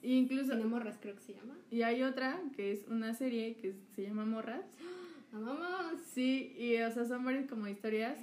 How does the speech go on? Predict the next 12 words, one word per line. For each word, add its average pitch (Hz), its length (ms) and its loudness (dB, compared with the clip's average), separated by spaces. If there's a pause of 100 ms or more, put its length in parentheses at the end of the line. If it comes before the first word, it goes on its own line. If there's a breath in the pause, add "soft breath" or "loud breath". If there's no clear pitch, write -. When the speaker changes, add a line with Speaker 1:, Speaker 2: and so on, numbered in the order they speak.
Speaker 1:
y 202 300 -2
hasta 202 600 -6
ahorita 226 300 -2
está 262 380 0
en 294 200 0 (1000)
producción, 247 720 -2
entonces 202 680 -6 (200)
necesita 226 640 -2
mucho 254 280 -2
apoyo, 233 380 -2
así 196 180 -8
que 220 280 -4